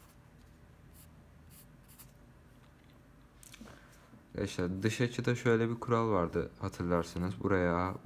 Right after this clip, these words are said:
buraya B, buraya C vereyim. Bu A artı B artı C'nin toplamı yüz seksene eşit olmak zorundaydı arkadaşlar. Buna göre bunları yüz seksene eşitleyeceğiz. Bir de üzerine şurada küçük bir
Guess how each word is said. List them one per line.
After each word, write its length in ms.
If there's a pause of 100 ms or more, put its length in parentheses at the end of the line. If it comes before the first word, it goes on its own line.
(160)
buraya 280
B, 220 (200)
buraya 340
C 260
vereyim. 340 (920)
Bu 200
A 240
artı 380
B 60
artı 580
C'nin 380
toplamı 520
yüz 180
seksene 420
eşit 240
olmak 340
zorundaydı 480
arkadaşlar. 600 (1800)
Buna 200
göre 340 (240)
bunları 460 (140)
yüz 220
seksene 400
eşitleyeceğiz. 1080 (100)
Bir 80
de 100
üzerine 500
şurada 340
küçük 340 (240)
bir 260